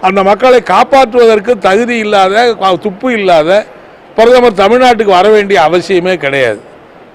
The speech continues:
இப்ப இப்படியெல்லாம் நீங்க தமிழ்நாட்டுக்கு வந்து, அஹ், அண்ணாமலையை தூக்கி பிடிக்கிறதுனால உங்க கட்சி நாட்டுல, தமிழ்நாட்டுல வளர்ந்துருமா? தமிழ்நாட்டு மக்கள் பி ஜே பியை ஒருபோதும் ஏற்க மாட்டாங்க. மோ-,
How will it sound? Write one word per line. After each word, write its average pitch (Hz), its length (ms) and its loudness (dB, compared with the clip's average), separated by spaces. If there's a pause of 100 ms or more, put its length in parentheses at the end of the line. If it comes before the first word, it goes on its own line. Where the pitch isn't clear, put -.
(240)
இப்ப 185 140 0
இப்படியெல்லாம் 220 640 2
நீங்க 233 360 2
தமிழ்நாட்டுக்கு 233 420 2
வந்து, 226 500 2 (280)
அஹ், 214 340 4
அண்ணாமலையை 233 460 2
தூக்கி 220 300 -2
பிடிக்கிறதுனால 214 540 0
உங்க 214 200 0
கட்சி 202 280 -2
நாட்டுல, 214 340 -2
தமிழ்நாட்டுல 196 580 0
வளர்ந்துருமா? 202 440 -2 (880)
தமிழ்நாட்டு 233 560 2
மக்கள் 214 340 2
பி 202 240 -4
ஜே 233 160 0
பியை 226 300 0
ஒருபோதும் 240 640 4
ஏற்க 214 280 2
மாட்டாங்க. 180 360 0 (100)
மோ-, 185 220 0